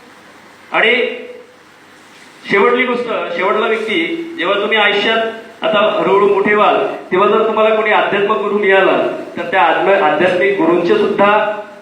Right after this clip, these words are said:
नमन करत चला, त्यांना सुद्धा मनात स्थान देत चला. आणि त्यामुळे तुम्ही जे आयुष्यात जे काही यश मिळवाल, त्यात या सगळ्यांचा वाटा असणार आहे. त्यामुळे या सगळ्यांना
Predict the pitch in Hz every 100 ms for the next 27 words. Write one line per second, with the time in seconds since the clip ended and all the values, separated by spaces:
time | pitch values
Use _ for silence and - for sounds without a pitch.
0 | 139 160 196 202 214 - 202 160 151 -
1 | 156 - - - 196 185 185 185 185 175
2 | 190 185 196 196 160 - - - - -
3 | - - - 139 175 190 185 - 170 196
4 | 208 196 202 - - 175 190 202 220 196
5 | 202 196 220 214 - 196 214 202 208 214
6 | 214 208 208 185 - - - - 196 202
7 | 202 202 202 180 - 196 202 208 - -
8 | 165 - - - - - - - - 170
9 | 175 208 202 202 160 196 208 214